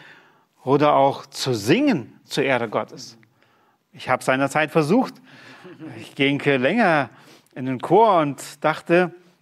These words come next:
ich könnte, weil ich ja auch sogar Lieder anleiten kann und so. Aber irgendwann sagte der Chorleiter zu mir, „Bruder Johann, weißt du, wir glauben, Gott hat dir eine andere Gabe gegeben.“ Und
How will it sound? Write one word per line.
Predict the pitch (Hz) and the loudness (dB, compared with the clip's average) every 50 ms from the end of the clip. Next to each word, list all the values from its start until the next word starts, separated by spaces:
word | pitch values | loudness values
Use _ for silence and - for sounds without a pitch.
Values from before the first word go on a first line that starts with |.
| _ _ 320 | _ _ -18
ich | 208 139 127 - - | -16 -16 -16 -14 -6
könnte, | - - 190 262 302 226 - 147 143 139 117 | -2 -2 -2 -2 -2 -4 -2 -2 -2 0 0
weil | 147 151 143 - | 0 0 0 0
ich | 160 135 | -2 -2
ja | 170 156 151 - - | 0 0 0 2 2
auch | 165 175 165 156 - - _ _ _ _ _ _ | 2 2 2 0 -6 -16 _ _ _ _ _ _
sogar | - 135 120 139 135 | -6 -2 0 0 0
Lieder | 135 147 135 147 147 | 0 0 0 0 0
anleiten | 165 226 220 175 160 165 156 170 156 | 0 0 0 0 0 0 -2 -6 -6
kann | - 175 185 185 | -4 -4 -4 -4
und | 190 202 202 - | -4 -8 -4 0
so. | 208 233 233 226 - - - - - - - - _ _ _ - | 2 2 2 0 -4 -12 -20 -20 -20 -20 -20 -20 _ _ _ -2
Aber | 151 165 175 170 185 180 175 170 165 - _ _ _ _ _ _ | 0 0 2 2 2 2 2 0 -6 -14 _ _ _ _ _ _
irgendwann | - 139 135 131 131 139 139 131 | -4 -4 -4 0 0 0 2 2
sagte | 135 131 135 - 143 | 2 2 2 2 0
der | 131 123 | 0 0
Chorleiter | - - 131 120 120 123 120 123 117 | 2 0 2 2 2 2 0 -2 -6
zu | - - | -6 -4
mir, | 117 123 123 120 113 110 - _ | -2 0 0 -2 -2 -6 -12 _
„Bruder | - 127 120 117 110 | -8 -4 -2 0 0
Johann, | 113 117 113 110 107 | 0 0 0 0 0
weißt | 104 113 117 - - - | 0 0 0 -2 -4 -6
du, | 123 113 104 - _ _ _ _ _ _ _ _ _ _ _ | -6 -6 -8 -12 _ _ _ _ _ _ _ _ _ _ _
wir | - 123 | -8 -2
glauben, | 107 123 123 123 120 | 2 2 2 2 2
Gott | 113 135 127 | 2 0 0
hat | 131 135 131 | 0 0 -2
dir | 151 156 | -2 0
eine | 156 165 | 2 0
andere | 175 208 226 233 180 - - _ _ _ - - - - _ - | 0 0 0 -2 -4 -4 -8 _ _ _ -20 -20 -20 -20 _ -2
Gabe | 143 139 143 143 135 131 | 0 2 2 2 0 0
gegeben.“ | 123 135 135 139 185 196 185 156 - | 0 0 2 4 4 4 4 2 0
Und | 147 147 139 135 - | -2 -2 -2 -4 -8